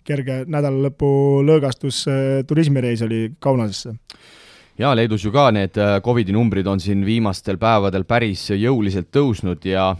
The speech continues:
Speaker 2: ja Žalgiris, äh, mängis ka seda kodust, äh, Euroliiga hooajalist turniiri. Poolfinaalis võideti Panathinaikost, äh, seitsmega ja finaalis siis jäädi kindlalt juba Milanole, Milanole alla kaheksateistkümne punktiga.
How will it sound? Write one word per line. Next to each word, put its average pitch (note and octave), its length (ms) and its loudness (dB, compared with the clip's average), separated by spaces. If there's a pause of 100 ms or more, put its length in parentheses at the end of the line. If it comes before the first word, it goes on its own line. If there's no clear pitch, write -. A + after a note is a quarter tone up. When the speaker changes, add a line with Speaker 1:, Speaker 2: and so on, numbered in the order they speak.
(360)
Speaker 2:
ja F#2+ 100 -6
Žalgiris, A2 600 0
äh, A2 100 2
mängis B2 400 0
ka A2+ 80 -4
seda A2 240 -2
kodust, D3 560 0
äh, G#2+ 400 2
Euroliiga A#2+ 400 0
hooajalist A2+ 560 0
turniiri. A2 640 -2
Poolfinaalis G#2+ 580 -2
võideti A#2 320 -4
Panathinaikost, A2+ 960 -4
äh, G2 80 -4
seitsmega G2 800 -4
ja F#2+ 160 -6
finaalis A2 480 -2
siis F#2+ 160 -4
jäädi G2+ 180 -2
kindlalt A#2+ 460 -2
juba G2 160 -4
Milanole, G2+ 720 -2 (420)
Milanole G2+ 840 2
alla A#2+ 320 0
kaheksateistkümne A2 1040 -6
punktiga. A2+ 420 -2